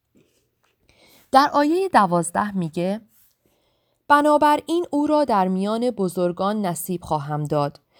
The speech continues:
و غنیمت را با زورآوران تقسیم خواهد نمود، به جهت اینکه جان خود را به مرگ ریخت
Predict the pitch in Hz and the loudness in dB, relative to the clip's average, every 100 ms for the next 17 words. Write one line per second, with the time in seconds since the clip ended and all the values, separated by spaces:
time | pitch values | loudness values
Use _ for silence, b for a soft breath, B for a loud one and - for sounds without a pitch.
0 | b b 220 214 214 208 208 220 254 - | b b -2 2 2 2 0 -2 -2 0
1 | 240 196 185 170 185 180 170 165 175 190 | 0 0 -2 -2 0 0 2 0 -2 -6
2 | 190 - - 190 - 151 143 151 151 151 | -10 -12 -8 -6 -6 -8 -6 -6 -4 -4
3 | 143 143 _ _ _ _ b b 202 220 | -4 -8 _ _ _ _ b b 0 0
4 | 208 240 262 247 240 240 214 247 247 - | 0 -4 -4 -4 -4 -4 -2 -2 -4 -4
5 | 226 214 214 196 185 185 208 226 196 175 | -4 -2 -2 -2 -2 -2 -2 -4 -6 -8
6 | 180 175 - | -8 -8 -14